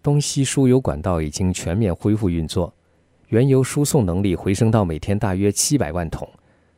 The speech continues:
这条绕过霍尔木兹海峡，通过红海出口石油的管道恢复，有助于缓解伊朗封锁海峡对全球石油市场的压力。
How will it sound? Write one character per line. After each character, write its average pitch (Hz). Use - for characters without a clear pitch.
这 160
条 143
绕 147
过 120
霍 -
尔 113
木 107
兹 -
海 80
峡， 85
通 139
过 131
红 117
海 98
出 117
口 82
石 -
油 95
的 92
管 80
道 85
恢 104
复， 110
有 101
助 135
于 113
缓 113
解 85
伊 123
朗 80
封 127
锁 104
海 69
峡 78
对 104
全 107
球 104
石 101
油 110
市 117
场 78
的 73
压 76
力。 80